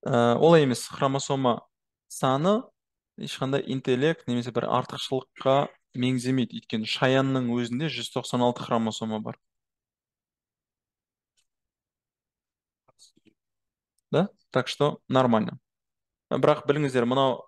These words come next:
сіздерді тесттен сұрауы мүмкін. То есть хромосома санына байланысты. Или,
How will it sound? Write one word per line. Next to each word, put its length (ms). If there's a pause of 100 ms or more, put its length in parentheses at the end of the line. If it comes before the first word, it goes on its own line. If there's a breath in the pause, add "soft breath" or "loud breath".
сіздерді 320
тесттен 320
сұрауы 240
мүмкін. 380 (100)
То 80
есть 80
хромосома 560
санына 340
байланысты. 380 (800 soft breath)
Или, 480